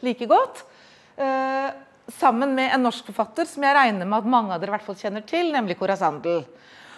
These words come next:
Og det er rett og slett fordi at jeg ønsker da å se litt historisk på dette stoffet, og se på disse forfatternes, eh, liv og bruk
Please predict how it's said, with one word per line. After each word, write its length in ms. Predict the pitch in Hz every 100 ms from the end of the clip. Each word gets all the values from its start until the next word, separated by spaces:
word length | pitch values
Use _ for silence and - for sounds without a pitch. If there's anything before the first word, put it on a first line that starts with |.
| -
Og 120 | 262
det 100 | 214 269
er 140 | 320
rett 240 | 262 - 294
og 60 |
slett 320 | 285 226 - -
fordi 400 | - 254 220 208
at 280 | - 240 -
jeg 320 | 240 247 254 - 262
ønsker 380 | 247 - - 233
da 140 | 220 226 247 -
å 80 | 233
se 180 | - 247
litt 240 | 226 214 -
historisk 680 | 247 - 190 165 214 254 -
på 120 | 226
dette 360 | 226 - 220 220 - -
stoffet, 680 | - 240 - - 370 494 - - - - _ -
og 480 | 247 262 285 302 294
se 480 | - - - 220 190 196 -
på 180 | - 240 254 277 - - - _ _ _ _ _ 214
disse 300 | 202 202 214
forfatternes, 720 | 254 226 - 196 202 240 262 - - - - - -
eh, 220 | - 233 233
liv 560 | 214 254 277 302 269 254
og 220 | 247 226 185
bruk 480 | 226 247 277 277